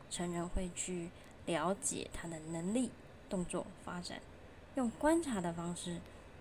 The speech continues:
去调整并完备这个环境。它是一个三角形，也就是说，他们并没有中间的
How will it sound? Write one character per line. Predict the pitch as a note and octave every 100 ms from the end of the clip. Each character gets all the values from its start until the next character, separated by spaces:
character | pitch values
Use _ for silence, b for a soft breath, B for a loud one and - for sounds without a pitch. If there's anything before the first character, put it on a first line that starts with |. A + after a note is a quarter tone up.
| -
去 | - F3
调 | - E3 E3+
整 | - - - -
并 | F3+
完 | F3 E3+
备 | F#3+ A3+
这 | G3
个 |
环 | F3 - F3+
境。 | - - - - - - - - - - - - - -
它 | C#4
是 | -
一 | C#4
个 | A3
三 | F#3+ G#3 G#3+
角 | G#3+ F3+
形， | - - - -
也 | -
就 | - D#3
是 | E3
说， | - E3+ E3+ - B B -
他 | -
们 | F3+ E3
并 | F#3+ E3+
没 | D#3+ D#3+
有 | D#3 - - - - - - - - -
中 | A#3
间 | A3+ B3 A#3+ A#3 - - - - - -
的 | -